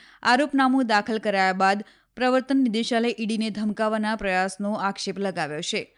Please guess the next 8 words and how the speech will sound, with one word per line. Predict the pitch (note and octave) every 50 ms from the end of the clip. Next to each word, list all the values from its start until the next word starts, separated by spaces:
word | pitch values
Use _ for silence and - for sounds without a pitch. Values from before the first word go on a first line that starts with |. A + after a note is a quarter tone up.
| _ _ _ _ _ _ _ _ -
નવી | A#3 B3 C#4
દિલ્હીમાં | A#3+ C#4+ C#4 C#4 C4+ C#4 C4 B3+ C4+ D4 D4 C4+
આજે | A3+ G#3 A#3
પત્રકારોને | G#3+ A#3 G#3+ A3 A3+ A3+ G#3+ A#3 A3 G#3+ A3 A3 A3 A#3 C4+
સંબોધતા | - A#3+ A3 G#3 G#3 G#3 G3+ G3 - G#3+ G3 G#3 A3 A3+
ભાજપના | G#3 G#3+ G3 F3+ F#3 G3 F3+ G3 G3
વરિષ્ઠ | F#3+ F3 F#3+ F#3+ F#3+ G3+ - - G#3+
નેતા | G3+ G3 F#3 F#3+ F#3 F#3+ G3+ A3